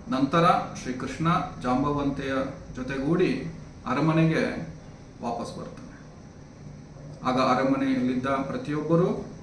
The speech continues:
ಕೃಷ್ಣನನ್ನು ಕ್ಷಮಿಸುವಂತ ಬೇಡ್ಕೋತಾರೆ.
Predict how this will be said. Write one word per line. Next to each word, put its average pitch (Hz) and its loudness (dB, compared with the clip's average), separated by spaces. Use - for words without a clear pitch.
ಕೃಷ್ಣನನ್ನು 156 2
ಕ್ಷಮಿಸುವಂತ 156 2
ಬೇಡ್ಕೋತಾರೆ. 120 -2